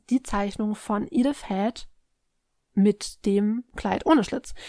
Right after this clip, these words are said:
Deshalb glaube ich eigentlich, dass diese Version, dass das Originaldesign halt von Givenchy stammt und dass Edith Head es halt nachgebessert hat, weil Paramount das halt nicht so cool fand mit dem Schlitz, was auch immer, dass die Version stimmt. Aber dann hieße das eben, dass dieses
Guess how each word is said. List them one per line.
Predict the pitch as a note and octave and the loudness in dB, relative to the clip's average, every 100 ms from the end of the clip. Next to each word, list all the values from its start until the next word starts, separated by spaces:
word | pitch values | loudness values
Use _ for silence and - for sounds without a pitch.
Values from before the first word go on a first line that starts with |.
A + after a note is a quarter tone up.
| - - | -16 2
Deshalb | B3+ C4 A#3+ | 4 6 4
glaube | - G#3 A#3 D#4+ | 2 2 4 2
ich | A4 | 2
eigentlich, | A#3+ C4 C#4+ C#4+ | 2 4 0 -2
dass | A#3+ A3 | -2 -2
diese | G#3 G#3 | 0 2
Version, | F#3+ F3+ B3 D4 D4+ | 0 2 6 6 6
dass | A#3 G3+ - | 4 0 -2
das | F#3+ | -4
Originaldesign | - - F#3+ G#3 A3 G3 F#3+ F#3+ | -2 -2 0 2 2 2 0 -2
halt | G3+ | -4
von | F#3 | -4
Givenchy | F3+ F3+ F3+ - F#4 | -4 -4 0 4 6
stammt | - F#4+ G4 - - - | 6 4 2 -4 -20 0
und | G#3+ | 4
dass | - - | 4 2
Edith | F#3 G3+ | -2 -2
Head | G#3+ G3 | -4 -4
es | F#3 | -4
halt | G3 G#3+ | -4 2
nachgebessert | C4+ C#4+ C4+ B3 A#3 A3+ | 2 2 -2 0 -2 0
hat, | G#3+ G3 | -2 -2
weil | |
Paramount | - G3+ F#3+ F#3 F#3 - | -4 -4 -2 -2 -2 -4
das | - - | -8 -6
halt | - | -4
nicht | C4 - | -6 -8
so | - | 2
cool | C#4+ C#4+ | 4 6
fand | C4 B3+ | 6 4
mit | A3+ | 0
dem | A3+ | 0
Schlitz, | A#3 A3+ - | 0 0 -6
was | - | -10
auch | - | 0
immer, | C4+ D4+ D4 _ _ _ - - - | 4 4 4 _ _ _ -20 -20 -4
dass | - A3 | 2 2
die | - A#3 | 4 4
Version | G#3+ F#3 F3+ | 6 2 -2
stimmt. | F3 - G#3 D#4+ - - _ _ - - _ | -4 0 2 2 0 -16 _ _ -20 -20 _
Aber | - D#4 D4+ D4 D4 | 8 8 10 6 6
dann | A#3 G3+ | 2 4
hieße | C4+ D4+ A3 | 4 4 0
das | A3+ | 0
eben, | - G3+ G#3+ A#3+ - | 2 2 2 0 2
dass | A3 G#3 - | 0 0 0
dieses | A3 G#3 G#3 - | 0 2 0 -2